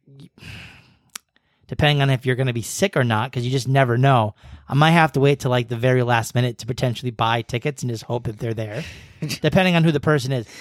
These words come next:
Speaker 1: If it's somebody that I know that
Speaker 2: <laughs> Listen, I wasn't planning on getting
Speaker 1: No, I
Speaker 2: sick.
Speaker 1: know that, but I'm just saying, like, if it's, like, like, if it's, like, somebody that would be, like, you know, like, th-, like, I'm trying to think of somebody that would show up at the Big E that would warrant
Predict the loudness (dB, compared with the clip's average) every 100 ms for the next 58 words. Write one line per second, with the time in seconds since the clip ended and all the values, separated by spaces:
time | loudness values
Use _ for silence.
0 | -4 0 0 2 2 4 4 2 2 2
1 | 4 2 0 -4 -6 -4 -6 -6 -2 -2
2 | 0 -2 -4 -4 0 2 4 4 4 4
3 | 2 2 0 0 0 0 0 0 2 4
4 | 2 2 0 -6 -20 _ _ _ -2 0
5 | -2 0 0 0 -2 -12 _ _ _ _
6 | 0 2 2 2 2 2 -4 -2 0 2
7 | 2 2 0 -2 -4 -2 2 0 0 -8
8 | -8 0 2 4 0 -4 -4 -2 -2 -2
9 | -2 -2 -6 -18 -4 -2 0 -2 -4 -4
10 | -2 -2 -4 -6 -6 -2 0 0 -2 -2
11 | 0 2 2 2 -2 -12 -20 _ _ 0
12 | 2 2 0 0 2 4 2 -2 -10